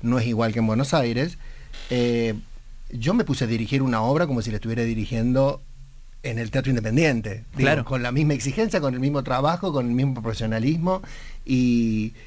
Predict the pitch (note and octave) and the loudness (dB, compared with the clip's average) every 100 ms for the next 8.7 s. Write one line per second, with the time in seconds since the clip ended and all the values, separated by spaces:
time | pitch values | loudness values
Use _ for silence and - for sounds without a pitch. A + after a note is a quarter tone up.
0 | - - - B2 A#2 A#2 D3 D#3 C#3+ C#3+ | -20 -20 -4 0 4 4 4 2 2 2
1 | D3 D#3 G3+ D#3 B2+ A#2 A2+ A3 - C3+ | 2 0 0 -2 -2 -4 0 -2 0 -2
2 | C#3+ B2+ B2 A#2+ B2+ B2+ - C3 C3 B2 | -2 0 0 0 0 0 -2 0 2 0
3 | - - A2+ A2+ A2+ C3+ B2+ - F3 - | -2 -4 -2 -2 0 0 0 2 2 0
4 | - A#2 A#2+ B2 C#3 C3+ A#2 A#2 - - | -2 -2 0 0 0 0 -2 -4 -6 -4
5 | A#2+ B2+ C3 A#2 A2 A#2+ A#2+ B2 A#2 B2 | 0 -2 -2 -2 0 -2 0 -4 2 2
6 | C3 G#2+ - - - - - A#2+ A#2 A#2+ | 2 -2 -10 -18 -16 -14 -6 -2 0 2
7 | A#2 A2+ G#2+ - - - - A2+ A#2 A2 | 0 0 -2 -6 -20 -20 -8 -2 0 2
8 | A#2 E3+ A#3 E3 A#2+ G#2+ | 2 2 4 2 2 -2